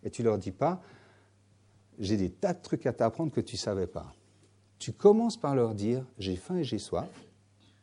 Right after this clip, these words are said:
j'ai besoin de toi. Une fois qu'ils t'auront accueilli, eh bien, tu vas leur dire qu'il y a quelque chose d'extraordinaire qui se passe. Le monde de Dieu a fait irruption dans ton monde.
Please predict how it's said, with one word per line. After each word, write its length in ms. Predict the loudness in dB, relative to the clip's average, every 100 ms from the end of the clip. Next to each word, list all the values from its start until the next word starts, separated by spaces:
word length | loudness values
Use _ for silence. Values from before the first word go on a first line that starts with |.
| _ _ -14
j'ai 140 | -10
besoin 240 | -6 -6
de 60 | -6
toi. 260 | -8 -12 -14 _ _ _ _ _ _ _ _ _ -20 -20 -12
Une 100 | -10
fois 180 | 2 4
qu'ils 140 | 6
t'auront 240 | 6 4 2
accueilli, 480 | -2 -2 -2 -4 -6 -14 _ -10
eh 40 | -8
bien, 180 | -8
tu 180 | -10 -6
vas 80 | -4
leur 200 | -4 -6
dire 300 | -8 -8 -8
qu'il 80 | -8
y 20 |
a 40 |
quelque 180 | -8 -10
chose 220 | -10 -14 -6
d'extraordinaire 760 | -4 -4 -10 -14 -12 -12 -12 -16
qui 100 | -20
se 80 |
passe. 340 | -18 -20 -20 -20 _ _ _ _ _ _ _ _ _ _ _ _ _ _
Le 180 | -6 -4
monde 440 | -2 0 2 0 0
de 120 | -2
Dieu 280 | 0 -2 -2
a 60 |
fait 180 | -6 -10
irruption 440 | -8 -8 -6 -4
dans 140 | -4 -6
ton 180 | -8 -8
monde. 320 | -8 -10